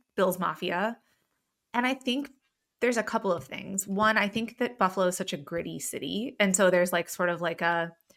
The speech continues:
it's, for me, being a fan, I love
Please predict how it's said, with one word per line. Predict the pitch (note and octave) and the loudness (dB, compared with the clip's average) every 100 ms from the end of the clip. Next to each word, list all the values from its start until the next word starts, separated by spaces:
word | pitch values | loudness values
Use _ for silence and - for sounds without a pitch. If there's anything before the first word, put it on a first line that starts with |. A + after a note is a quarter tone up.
| _ _ _ _ _ - | _ _ _ _ _ 0
it's, | A3 - - _ - | 0 -2 -18 _ -2
for | A#3+ | 0
me, | A3+ B3 C4 A3+ F#3+ - | 2 4 4 4 2 -2
being | F3 F#3 F3+ | 0 2 2
a | F3+ | 0
fan, | - E3 E3 F3 F#3 F#3 - _ _ _ _ | -4 -4 -2 -2 -2 -4 -8 _ _ _ _
I | F#3 G3+ | 4 6
love | F3+ F3 F3 | 4 2 0